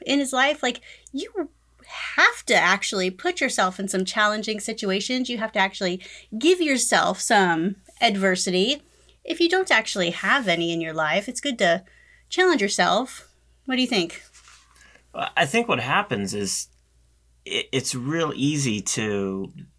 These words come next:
Speaker 2: you know, wind up almost just kind of being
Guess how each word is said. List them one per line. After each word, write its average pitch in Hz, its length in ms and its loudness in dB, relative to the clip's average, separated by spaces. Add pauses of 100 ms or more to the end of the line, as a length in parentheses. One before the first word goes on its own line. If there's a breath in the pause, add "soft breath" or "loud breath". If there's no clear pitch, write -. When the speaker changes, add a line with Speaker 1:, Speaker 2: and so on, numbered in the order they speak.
(680)
Speaker 2:
you - 80 -6
know, 110 180 -8
wind 127 320 -6
up 113 120 -4 (220)
almost 165 300 -6
just - 220 -6
kind 120 160 -8
of 107 60 -8
being 104 300 -4